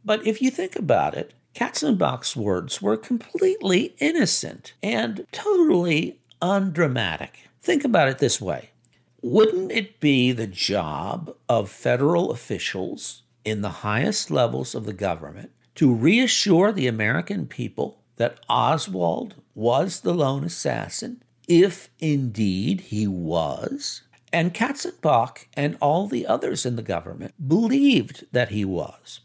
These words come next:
because by the time Katzenbach wrote this memo, there was a tremendous amount of information and evidence linking Oswald, and only Oswald,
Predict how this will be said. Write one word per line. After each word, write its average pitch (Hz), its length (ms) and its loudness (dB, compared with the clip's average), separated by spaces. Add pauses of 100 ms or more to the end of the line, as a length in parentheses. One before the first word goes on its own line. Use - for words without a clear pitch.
because 135 400 -4
by 127 180 0
the 131 120 -6
time 160 360 -6
Katzenbach 92 720 -6 (120)
wrote 220 300 4
this - 240 -2
memo, 85 360 -6
there 113 100 -4
was 131 120 -6
a 143 60 -8
tremendous 220 520 -6
amount 113 440 -4
of 95 260 -8 (120)
information 107 760 -4
and 90 180 -10
evidence 92 560 -8 (280)
linking 170 520 -2
Oswald, 165 640 -4
and 120 300 -8
only 240 480 6
Oswald, - 760 -12